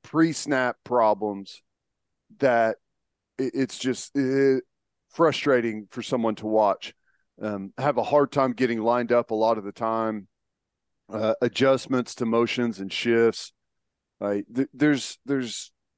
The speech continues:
like, you take, for instance, the, the game against Texas Tech, like, we got a chance to win the football game, and, you know, we, we call a blitz,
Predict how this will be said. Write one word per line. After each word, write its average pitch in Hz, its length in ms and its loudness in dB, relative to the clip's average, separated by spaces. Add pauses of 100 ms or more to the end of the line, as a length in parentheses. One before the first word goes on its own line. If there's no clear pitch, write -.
(800)
like, 131 120 0
you 139 60 -4
take, 151 300 2
for 147 160 2
instance, 139 560 -4 (100)
the, 113 400 0 (680)
the 123 100 -6
game 135 420 0
against 127 420 -2
Texas 135 360 0
Tech, 139 360 4
like, 120 160 0 (100)
we 135 120 -4
got 131 180 2
a - 20 -8
chance 131 320 -4
to 135 100 -4
win 123 180 0
the 110 60 -2
football 120 460 2
game, 117 480 0 (580)
and, 113 520 -2 (600)
you 127 80 -2
know, 120 100 4
we, 127 200 0
we 135 160 0
call 131 260 4
a 113 40 6
blitz, 123 500 2